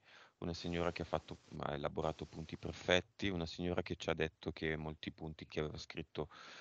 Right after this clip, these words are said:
li ha capiti, li ha risolti praticamente da sola e quindi non sono così più importanti. Una signora che ci parla di una figlia mancata tanti anni fa con molta serenità. Chi è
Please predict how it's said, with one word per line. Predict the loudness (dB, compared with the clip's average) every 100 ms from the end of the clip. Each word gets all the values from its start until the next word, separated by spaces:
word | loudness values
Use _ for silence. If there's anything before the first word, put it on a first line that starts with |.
| -16 -2
li |
ha | 0
capiti, | 0 -2 -2 2
li | 2
ha |
risolti | 4 2 0 -2
praticamente | -4 -4 -4 -2 -2 0
da | 0
sola | 0 2 4 4 4
e | 2 0
quindi | -4 -6 -4 -4 -4
non | -4 -8
sono | -8 -8
così | -8 -10
più | -8 -8
importanti. | -8 -8 2 6 6 4 -4 -6 -6 -16 -20 -20 -20 -20 -18 -18 -18 2
Una | 4
signora | 4 6 6
che | 6
ci | 2 6
parla | 8 8
di | 8
una | 4
figlia | 2 0 2 2
mancata | 2 4 6 6 4 0 -2 -10
tanti | -6 -6 -4
anni | -4 -4
fa | 0 2 4 2 0 -2 -8
con | -6 -6 -4
molta | -4 -6 -4
serenità. | -2 -2 -2 -4 6 8 8 2 -20 -14
Chi | -6 -2
è | -2